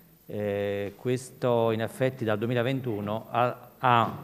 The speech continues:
eh, sostituito la tassa occupazione suolo pubblico, il canone di occupazione suolo pubblico, l-, l'imposta pubblicitaria e l'imposta sulle pubbliche affissioni.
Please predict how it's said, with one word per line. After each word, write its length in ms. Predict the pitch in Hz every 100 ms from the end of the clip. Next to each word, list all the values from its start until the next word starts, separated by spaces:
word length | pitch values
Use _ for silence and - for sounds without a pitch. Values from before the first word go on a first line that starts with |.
| -
eh, 200 | 104 104
sostituito 960 | - 151 147 131 127 110 98 110 113 -
la 160 | 110 110
tassa 260 | 147 143
occupazione 520 | 127 107 113 - 113 104
suolo 200 | 117 147
pubblico, 520 | 156 127 131 120 123
il 100 | 110
canone 260 | 139 127
di 60 | 110
occupazione 480 | 104 101 107 - 113
suolo 220 | 135 156
pubblico, 480 | 135 107 107 104 107
l-, 200 | 110 113
l'imposta 440 | 117 120 139 131 113
pubblicitaria 580 | 123 127 131 123 110 110
e 20 |
l'imposta 400 | 110 113 113 117
sulle 220 | 113 104
pubbliche 320 | 107 104 107
affissioni. 640 | 104 - 104 - 98 98